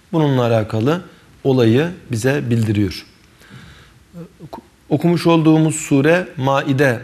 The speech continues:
suresi. Maide, e, sofra anlamında.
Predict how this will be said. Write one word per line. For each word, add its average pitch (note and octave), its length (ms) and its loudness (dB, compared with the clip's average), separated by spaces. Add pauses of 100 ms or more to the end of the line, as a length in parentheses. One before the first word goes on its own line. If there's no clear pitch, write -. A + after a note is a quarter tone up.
suresi. C3+ 560 -4 (380)
Maide, C#3+ 640 0 (500)
e, C3 100 -2
sofra E3+ 440 0
anlamında. G#2 600 -2